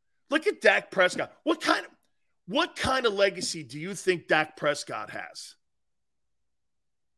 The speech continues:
What do you, what, what, what is Dak Prescott's legacy? How do you see Dak going into this postseason? I think he's got the most to prove of any quarterback going into the postseason.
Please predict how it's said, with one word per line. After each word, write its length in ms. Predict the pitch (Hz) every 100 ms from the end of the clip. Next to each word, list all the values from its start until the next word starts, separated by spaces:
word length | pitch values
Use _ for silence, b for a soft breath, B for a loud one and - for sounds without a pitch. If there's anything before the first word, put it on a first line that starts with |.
| _ _
What 120 | - 262
do 60 |
you, 100 | 311 311
what, 240 | 190 269 214
what, 180 | 285
what 140 | 196 311
is 140 | 285
Dak 280 | 277 247 -
Prescott's 560 | - 226 - 175 165 156
legacy? 480 | 156 151 151 131 - b
How 220 | - -
do 80 | 415
you 220 | 381 311
see 440 | 311 - 240 208 - -
Dak 360 | 202 185 -
going 280 | 170 165 156
into 240 | 160 156
this 220 | 143 131 -
postseason? 800 | - 147 131 - 139 131 104 _ _ _ _ _ _ _ _ _ _ _ _ _ _ _ _ _
I 120 | - -
think 180 | 330
he's 180 | - 196
got 200 | 233 226
the 80 | 208
most 300 | 180 220 -
to 60 | 202
prove 340 | - 240 226
of 120 | 139
any 180 | 190 262
quarterback 560 | - 220 220 175 202 -
going 280 | 190 180
into 180 | 175 170
the 80 | 151
postseason. 720 | 156 165 156 - 139 117 98